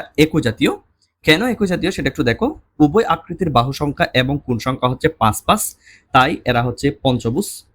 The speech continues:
অর্থাৎ একই জাতীয়। এরপরে আমরা দিলাম দুই নাম্বারে ঘ এবং বর্গীয় জ আকৃতি দুটা সমজাতীয়, তাহলে ঘ এবং বর্গীয় জকে আমি মার্ক করলাম।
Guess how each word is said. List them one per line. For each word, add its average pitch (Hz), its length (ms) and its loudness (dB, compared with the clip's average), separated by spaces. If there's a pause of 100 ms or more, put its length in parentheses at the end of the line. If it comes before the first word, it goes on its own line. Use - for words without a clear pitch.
অর্থাৎ 120 260 -2 (240)
একই 160 220 2
জাতীয়। - 280 -8 (560)
এরপরে 180 320 2
আমরা 165 220 0
দিলাম 151 280 0
দুই 135 140 0
নাম্বারে 127 320 0 (1400)
ঘ 143 160 0 (300)
এবং 151 200 0 (100)
বর্গীয় 139 340 2
জ 117 100 -4 (300)
আকৃতি 131 400 0
দুটা 120 240 -4
সমজাতীয়, 113 560 -6 (240)
তাহলে 139 280 0
ঘ 131 80 -2 (220)
এবং 135 160 0 (100)
বর্গীয় 120 340 0
জকে 120 240 -2
আমি 131 160 2
মার্ক 117 300 0
করলাম। 110 280 0